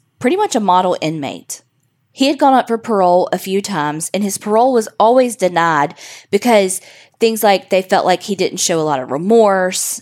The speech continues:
and that kind of thing, you know, 'cause he had pled not guilty.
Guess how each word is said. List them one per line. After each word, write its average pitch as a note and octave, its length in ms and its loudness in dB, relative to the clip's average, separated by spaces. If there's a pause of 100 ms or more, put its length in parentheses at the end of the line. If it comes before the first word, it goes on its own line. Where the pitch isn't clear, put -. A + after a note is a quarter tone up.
(120)
and F3+ 160 -4
that F#3 180 0
kind F#3+ 180 -2
of F3 100 -4
thing, E3+ 460 -4
you A3+ 180 -4
know, F#3 180 2
'cause G#3+ 200 -8
he G#3 60 2
had F3 100 0
pled C4+ 220 0
not D#3 240 -4
guilty. F3+ 600 -4